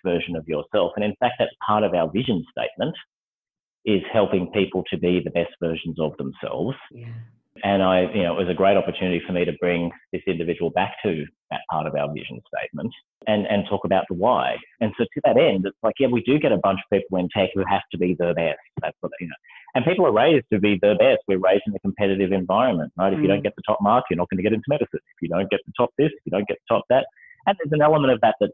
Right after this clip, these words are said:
Speaker 1: that's valid and makes sense, you know, and, and it is a way to, to look at different people's abilities and all sorts of stuff around that.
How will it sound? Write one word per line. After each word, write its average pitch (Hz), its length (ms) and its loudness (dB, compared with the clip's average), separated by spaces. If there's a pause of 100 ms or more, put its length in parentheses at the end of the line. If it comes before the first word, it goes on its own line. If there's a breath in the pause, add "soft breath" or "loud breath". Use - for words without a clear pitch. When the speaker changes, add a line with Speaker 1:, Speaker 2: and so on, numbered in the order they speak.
Speaker 1:
that's 98 140 0 (100)
valid 98 300 2
and 87 140 2
makes 78 280 -2
sense, 120 220 -4 (380 loud breath)
you 90 100 -6
know, 78 120 -4
and, 85 100 -2
and - 160 -8
it 80 220 -4
is 82 140 0
a 82 40 -2
way 80 380 0
to, 78 80 -10 (600 loud breath)
to 92 100 -2
look 82 160 0
at 85 100 -6
different 80 320 -6
people's 95 300 -4
abilities 76 440 -4
and 76 100 -12 (100)
all 92 160 0
sorts 95 180 -2
of 78 80 -16
stuff 73 220 -4
around 67 300 -8
that. 80 240 0